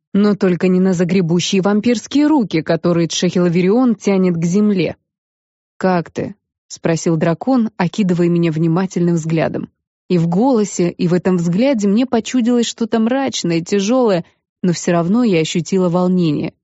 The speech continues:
"Жива, как видишь, и даже почти пришла в себя". "Это хорошо. Ты проходи в комнату, не стесняйся", усмехнулся он, глядя, как я мнусь на пороге. "И вправду,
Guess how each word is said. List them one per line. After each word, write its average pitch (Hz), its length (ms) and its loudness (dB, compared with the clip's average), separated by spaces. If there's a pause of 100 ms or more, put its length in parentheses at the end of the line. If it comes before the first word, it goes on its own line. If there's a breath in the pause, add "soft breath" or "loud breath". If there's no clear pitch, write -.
(720)
"Жива, 226 400 2
как 208 200 -2
видишь, 196 420 -2 (260)
и 247 100 0
даже 185 280 2
почти 175 440 -2
пришла 180 420 -2
в 151 60 -10
себя". 156 380 -2 (920)
"Это 180 180 -2
хорошо. 196 560 -4 (280)
Ты 277 100 -2
проходи 359 420 -2
в - 60 -10
комнату, 170 440 0
не 180 120 2
стесняйся", - 680 -4 (260)
усмехнулся 185 720 0
он, 240 220 2
глядя, 175 320 0
как 160 200 -2
я 170 120 2
мнусь 180 260 0
на 180 100 2
пороге. 175 540 -2 (760)
"И 220 60 2
вправду, 170 520 0